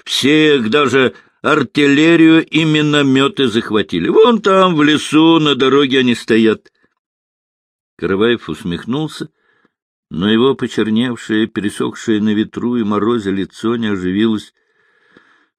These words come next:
«Ну вот что, господин полковник, у меня нет времени с вами припираться. Свой полк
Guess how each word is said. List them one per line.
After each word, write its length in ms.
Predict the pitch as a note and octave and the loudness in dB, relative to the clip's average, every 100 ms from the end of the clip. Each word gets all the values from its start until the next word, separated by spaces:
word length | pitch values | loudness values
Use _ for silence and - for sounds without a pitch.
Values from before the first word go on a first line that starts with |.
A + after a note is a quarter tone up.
| - | -8
«Ну 240 | G2 C#3+ | -4 -4
вот 120 | D2+ | -6
что, 240 | - - D#2+ | -8 -6 -6
господин 540 | E2 - E2 E2+ D#2+ | -6 -4 -4 -4 -4
полковник, 640 | D#2+ C#2+ - D2+ C2+ C#2+ G2+ | -4 -8 -6 -8 -8 -10 -4
у 60 | |
меня 200 | A2 B2 | -4 -4
нет 360 | B2+ D#3+ - D2 | -6 -6 -10 -10
времени 440 | C#2+ D2+ D#2 C2 | -8 -8 -8 -12
с 140 | C2 C#2 | -14 -10
вами 380 | F2 C#2 B1+ B1 - _ _ | -8 -8 -12 -16 -20 _ _
припираться. 840 | - E2 F2+ F#2 A#2+ - - C#3 - _ _ _ _ _ _ _ _ _ - - - | -12 -8 -4 -2 -2 -4 -8 -8 -8 _ _ _ _ _ _ _ _ _ -20 -20 -16
Свой 520 | - B2 B2+ C#3+ B2 | -6 -2 2 2 0
полк 720 | - C#3 D3 C#3 - - - | 0 2 2 0 -4 -16 -18